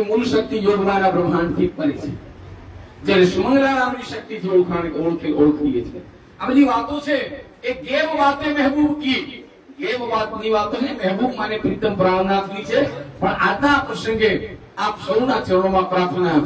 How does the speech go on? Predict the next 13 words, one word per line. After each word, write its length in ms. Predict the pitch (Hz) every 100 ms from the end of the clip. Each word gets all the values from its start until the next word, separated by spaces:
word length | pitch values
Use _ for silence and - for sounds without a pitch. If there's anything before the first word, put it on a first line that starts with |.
| - - - - - - -
કે 380 | 180 180 160 - - - - - - - - - - -
શ્રી 180 | 190 185
રાજી 340 | 185 180 185
મહારાજે 720 | 202 180 185 185 214 240 220 - - - - -
આપણને 480 | 160 - 196 190 190
ઇલમ 320 | 170 170 180 175
વાણી 240 | 156 156
આપી 340 | 156 147 -
છે. 160 | 117 - 117 - - - - - - - - - - -
એ 20 | 180
મહેર 560 | 165 160 208 254 240
હકી 360 | 196 202 - 220
બાતોની, 580 | 175 175 175 180 180